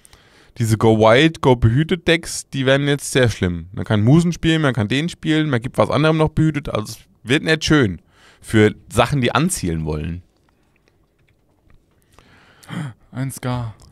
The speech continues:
Speaker 1: Einen neuen Scar mit viel Hyänen dabei. Five Drop Uninkable.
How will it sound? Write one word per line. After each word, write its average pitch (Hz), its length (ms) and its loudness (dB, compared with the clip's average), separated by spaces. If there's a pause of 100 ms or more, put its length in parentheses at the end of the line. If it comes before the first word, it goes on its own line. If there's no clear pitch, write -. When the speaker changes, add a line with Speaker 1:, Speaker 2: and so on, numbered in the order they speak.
Speaker 1:
Einen 101 100 -2
neuen 139 220 4
Scar 120 260 2
mit 110 160 4
viel 151 180 4
Hyänen 139 380 4
dabei. 87 380 0 (800)
Five - 360 -2
Drop 123 360 0
Uninkable. 107 640 -2